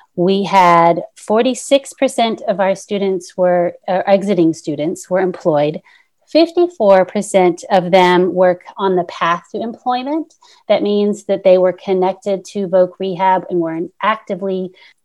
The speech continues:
looking for their first paid job. They were involved in all of that. And none of our students were exiting unemployed. It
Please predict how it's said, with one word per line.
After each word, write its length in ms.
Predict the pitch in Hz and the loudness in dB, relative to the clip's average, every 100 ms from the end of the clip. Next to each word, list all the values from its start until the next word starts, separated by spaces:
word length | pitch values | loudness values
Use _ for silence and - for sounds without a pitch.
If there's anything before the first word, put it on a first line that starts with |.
| - | -10
looking 460 | 190 214 214 202 202 | -4 -2 -2 -4 -4
for 520 | - 190 185 185 190 | -2 0 2 2 0
their 520 | 180 170 170 175 208 | 0 0 0 -2 -6
first 320 | - 185 180 | -4 -4 -4
paid 260 | - 180 175 | -4 -2 -2
job. 340 | 175 165 170 | 0 0 0
They 120 | 175 165 | -2 -4
were 140 | 156 175 | -4 -6
involved 440 | 170 170 170 175 180 | -4 -2 -2 -2 -2
in 100 | 175 | 0
all 180 | 170 | 0
of 120 | 175 175 | 0 2
that. 260 | 180 185 - - - - - | 2 2 -2 -20 -20 -14 2
And 420 | 185 180 180 180 - - _ | 6 6 6 2 -4 -18 _
none 260 | 185 190 226 | -4 -2 -2
of 80 | 196 | -2
our 180 | 175 160 | -4 -6
students 600 | - 175 160 170 - - | -8 -6 -4 -8 -10 -12
were 300 | 180 175 170 170 | -4 -2 -2 -4
exiting 560 | 170 180 170 165 175 _ | -4 -2 -2 -2 -6 _
unemployed. 640 | 190 185 160 - 151 135 | -2 -2 -2 -8 -10 -10
It 80 | - | -8